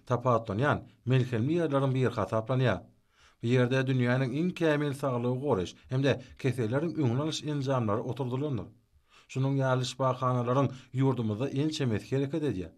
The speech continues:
Şypahana indi birnäçe ýyllardan bäri diňe bir welaýatyň däl eýsem ýurdumyzyň çar-künjeklerinden gelýän raýatlara-da ýokary derejede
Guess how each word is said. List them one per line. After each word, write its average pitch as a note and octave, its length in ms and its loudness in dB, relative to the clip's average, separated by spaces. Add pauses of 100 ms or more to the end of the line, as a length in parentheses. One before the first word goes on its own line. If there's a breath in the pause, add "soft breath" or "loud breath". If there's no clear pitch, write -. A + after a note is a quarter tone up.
(260)
Şypahana A#2+ 640 -4
indi C3+ 280 -2
birnäçe C#3 520 -2
ýyllardan A2+ 500 -2
bäri C3 240 2 (240 loud breath)
diňe C#3 260 0
bir D3+ 140 2 (220 loud breath)
welaýatyň A#2+ 520 0
däl C3 220 4 (140 loud breath)
eýsem B2+ 360 -2
ýurdumyzyň B2 560 -2
çar-künjeklerinden C3 960 -2
gelýän B2+ 300 2 (220 loud breath)
raýatlara-da A#2+ 720 2 (260 loud breath)
ýokary B2+ 500 0
derejede A#2+ 540 0